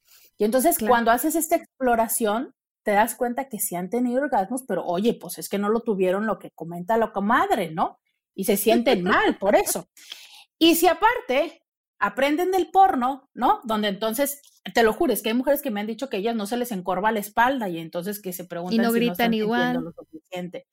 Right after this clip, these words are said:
Speaker 1: Exacto, ¿no? Y ahí eso viene también los hombres, ¿no? Que los hombres quieren que, que uno grite así. Entonces, a veces la información que tenemos es o no la tenemos o no la tenemos como adecuada.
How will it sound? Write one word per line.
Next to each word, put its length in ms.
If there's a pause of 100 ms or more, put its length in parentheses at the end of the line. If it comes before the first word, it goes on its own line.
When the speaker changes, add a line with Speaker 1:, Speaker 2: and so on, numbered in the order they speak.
(340)
Speaker 1:
Exacto, 500
¿no? 200
Y 120
ahí 180
eso 200
viene 240
también 280
los 160
hombres, 240
¿no? 140
Que 80
los 180
hombres 220
quieren 260
que, 240 (440)
que 220
uno 360
grite 420
así. 480 (340)
Entonces, 680
a 140
veces 240
la 100
información 540
que 100
tenemos 460
es 200
o 120
no 100
la 160
tenemos 640
o 140
no 640
la 180
tenemos 400
como 320
adecuada. 480